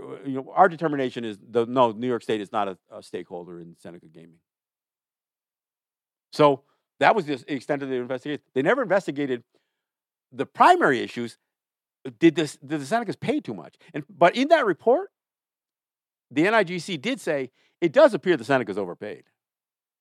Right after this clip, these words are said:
and further investigation needs to be done to determine whether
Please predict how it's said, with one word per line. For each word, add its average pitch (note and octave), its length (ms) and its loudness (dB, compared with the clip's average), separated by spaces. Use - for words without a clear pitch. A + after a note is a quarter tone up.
and C3+ 200 6
further E3+ 260 6
investigation A2+ 600 -2
needs F#2+ 180 -16
to F2+ 60 -20
be F2 120 -20
done E2 200 -20
to A2+ 60 -16
determine G2+ 500 -16
whether F#2+ 600 -4